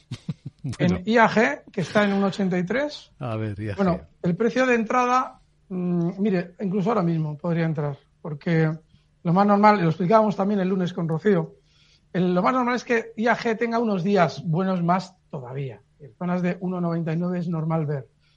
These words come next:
Speaker 2: Pero aquí sí que le voy a dar yo un stop muy claro, porque ayer estuvo de algún modo muy cerca del stop. Zonas de uno setenta y seis tiene que estar el stop. Y este es inexcusable.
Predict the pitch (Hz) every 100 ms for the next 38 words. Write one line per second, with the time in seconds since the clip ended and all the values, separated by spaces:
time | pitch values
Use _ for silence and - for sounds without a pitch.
0 | _ - 214 226 294 254 262 262 247 247
1 | 233 226 220 214 - 240 233 _ _ -
2 | 196 185 156 143 131 - 156 - 135 _
3 | _ - 185 233 233 175 233 226 202 202
4 | 220 226 233 - - _ _ _ _ 196
5 | 220 233 202 175 170 165 156 - 131 -
6 | _ _ _ - 262 277 247 254 262 285
7 | - 208 196 175 170 165 - 175 131 -
8 | - - - 185 165 165 180 151 123 156
9 | 147 196 254 269 - 202 180 - 175 180
10 | 135